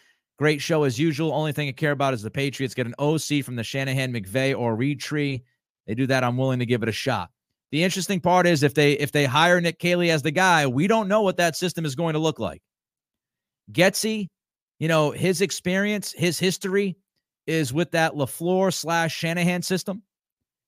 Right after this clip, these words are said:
Meanwhile, Getsy, I mean, meanwhile, uh, Caley, he's had the experience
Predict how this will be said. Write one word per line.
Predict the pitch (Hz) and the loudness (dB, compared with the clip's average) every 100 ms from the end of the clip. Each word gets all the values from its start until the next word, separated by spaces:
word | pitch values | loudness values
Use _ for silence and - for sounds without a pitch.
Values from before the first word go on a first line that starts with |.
| _ | _
Meanwhile, | 139 202 202 175 175 165 160 | -4 0 0 2 2 0 0
Getsy, | 123 185 - 160 139 120 - _ - | 0 0 0 -2 -2 -4 -12 _ -4
I | |
mean, | 160 156 | -2 0
meanwhile, | 196 190 160 151 147 | 0 2 2 0 0
uh, | 139 | -2
Caley, | 151 196 196 147 | -4 -4 -2 -4
he's | 127 170 180 | -4 -4 -2
had | 190 170 143 | 0 0 0
the | 156 | -2
experience | 139 - 165 156 147 - | -2 -4 -2 -2 -2 -6